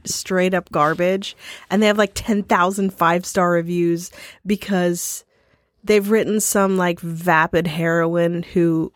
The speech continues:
who everybody wants to be their best friend. Like, that is not a review. It's not a review how much you want the heroine to be your B F F.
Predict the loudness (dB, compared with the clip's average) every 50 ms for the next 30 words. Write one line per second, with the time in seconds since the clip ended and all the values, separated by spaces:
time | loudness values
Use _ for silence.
0 | -8 -4 -2 -2 0 0 0 2 2 2 2 2 0 0 0 0 0 0 -2 -2
1 | -4 -6 -8 _ _ _ _ _ _ -2 -2 0 0 0 -2 -2 -2 -2 -2 -4
2 | -4 -6 -8 -10 -8 -10 -10 -10 -12 -16 -20 -20 _ _ _ _ _ _ _ _
3 | _ -16 -16 -16 _ -20 -20 _ -20 -20 -20 _ -10 -8 -6 -2 2 2 4 4
4 | 4 2 2 2 2 2 2 0 0 0 0 2 2 2 0 0 -4 -8 _ _
5 | _ _ _ _ _ _ _ _ -4 -2 0 2 2 4 4 4 4 4 4 2
6 | 2 -2 -4 -2 0 0 2 2 0 0 -2 -4 -4 -2 0 2 2 4 2 2
7 | 2 0 -2 -4 -6 -12 -18 -20 -20 -20 _ -8 -4 0 2 2 4 4 2 2
8 | 0 -2 -2 -2 -2 -2 0 0 0 0 -2 -2 -4 -6 -4 -2 0 2 2 2
9 | 2 0 0 -2 -2 0 0 0 0 0 0 0 0 0 -2 -2 -2 0 0 0
10 | 0 -2 -4 -6 -10 -10 -10 _ -20 -20